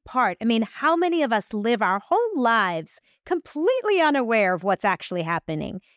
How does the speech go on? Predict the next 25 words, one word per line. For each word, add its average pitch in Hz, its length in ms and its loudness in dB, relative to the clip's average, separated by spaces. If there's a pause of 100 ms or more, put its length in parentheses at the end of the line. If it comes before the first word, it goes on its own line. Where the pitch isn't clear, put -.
completely 370 580 0
unaware 247 680 2
of 180 140 -4
the 190 80 0
damage 180 540 -2
that 185 180 2
we're 180 220 0 (100)
causing 175 460 -2
on 165 100 -2
the 160 80 -4
people 170 320 -4
around 160 340 -2
us? - 300 -6 (340)
But 254 180 2
when 302 240 0
you 247 160 0
have 311 420 -2
the 294 100 2
awareness, 190 640 -2 (260)
that's 285 320 -2
only 349 300 2
step 285 340 -4
one, 311 320 2
my 262 160 2
friend. 160 480 -6